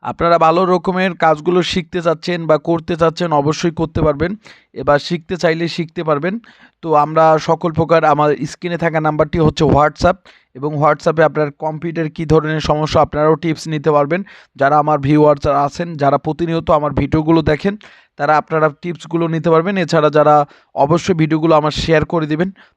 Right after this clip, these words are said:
কেননা আপনারা দেখেন এবং অন্যকে দেখার সুযোগ করে দেন। আর অবশ্যই এই ভিডিওগুলো খুবই আপনাদের জন্য খুবই, উম, আনন্দভাবে আমি তৈরি করে থাকি। তো অবশ্যই ভিডিওগুলো শেয়ার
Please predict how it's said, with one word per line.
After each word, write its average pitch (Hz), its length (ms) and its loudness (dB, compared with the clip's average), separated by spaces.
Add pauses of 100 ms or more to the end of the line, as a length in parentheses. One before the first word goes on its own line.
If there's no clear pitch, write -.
(100)
কেননা 151 360 2
আপনারা 165 340 2
দেখেন 160 400 0
এবং 147 260 -2
অন্যকে 151 400 -4
দেখার 147 360 -4
সুযোগ 156 220 -6 (100)
করে 165 160 2
দেন। 170 160 4 (440)
আর 127 220 0
অবশ্যই 202 480 2
এই 185 120 2
ভিডিওগুলো 170 540 2
খুবই 175 320 2 (680)
আপনাদের 160 420 -4
জন্য 160 260 -4
খুবই, 165 320 0 (480)
উম, 127 380 -10 (480)
আনন্দভাবে 170 680 0
আমি 160 140 0 (100)
তৈরি 165 200 0
করে 165 240 -2
থাকি। 165 280 -2 (460)
তো - 60 -16
অবশ্যই 156 380 -4
ভিডিওগুলো 156 380 0
শেয়ার 156 240 2